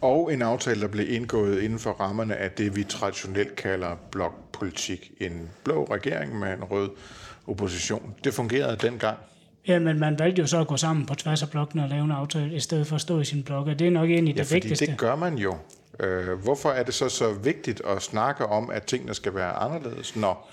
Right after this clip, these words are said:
Speaker 2: Jamen, jeg synes, man har, øh, gjort det for lidt, øh, de seneste år. Altså, man laver masser af aftaler, men det er ikke aftaler, der har løst nogle af de grundlæggende problemer tilstrækkeligt. Du tager den seneste sundhedsaftale, hvor Peder Hvelplund fra Enhedslisten kalder det en lille prut.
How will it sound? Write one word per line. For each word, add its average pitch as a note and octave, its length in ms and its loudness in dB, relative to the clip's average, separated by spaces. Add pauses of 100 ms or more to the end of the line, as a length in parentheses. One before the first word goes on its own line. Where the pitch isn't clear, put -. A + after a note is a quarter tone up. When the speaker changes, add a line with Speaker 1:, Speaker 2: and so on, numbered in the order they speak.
Speaker 2:
Jamen, D3+ 160 2
jeg C3+ 80 -2
synes, F3 220 -2
man E3 180 2
har, D3 240 0
øh, C3+ 360 -2 (180)
gjort G#3+ 220 4
det G3+ 100 2
for F#3 100 0
lidt, G3+ 380 0 (100)
øh, D#3+ 220 2
de D3 200 0
seneste F3+ 400 2
år. D#3+ 80 2
Altså, D3 160 2
man D#3+ 140 4
laver D#3 220 4
masser F#3 300 4
af D#3 40 2
aftaler, D#3+ 420 2
men D3+ 300 2
det D3+ 80 0
er D3 80 2
ikke F3+ 140 4
aftaler, E3+ 440 2
der C#3+ 180 -2
har C3 300 -4 (420)
løst E3+ 320 4
nogle D#3+ 260 4
af C3+ 200 0
de D3 120 -2
grundlæggende D#3 520 0
problemer D3+ 460 0
tilstrækkeligt. D#3 720 -2 (140)
Du E3 40 -8
tager E3+ 220 2
den E3 140 4
seneste E3 560 2 (400)
sundhedsaftale, D#3+ 840 2
hvor C#3 480 -2 (240)
Peder D#3+ 160 2
Hvelplund E3 380 4
fra D#3+ 120 0
Enhedslisten D#3 580 0
kalder D3+ 260 0
det D3+ 120 0
en C#3+ 80 0
lille D#3+ 200 4
prut. D#3+ 340 -2